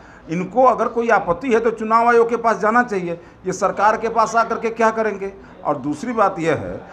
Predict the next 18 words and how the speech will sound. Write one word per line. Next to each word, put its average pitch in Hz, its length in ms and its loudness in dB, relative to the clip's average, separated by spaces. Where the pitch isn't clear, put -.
कि 196 360 -6
मैं 175 200 -2
पप्पू 165 260 -6
यादव 170 300 0
जी 160 100 -6
को 208 160 -4
एक 196 100 -6
सलाह 185 380 2
देना 170 220 -2
चाहता 127 340 -2
हूँ। 85 140 -10
अभी, 175 560 0
आ, - 440 -18
कल, 165 520 -4
कल 151 120 4
ही 180 300 -2
ये, 139 240 0
आ, - 40 -10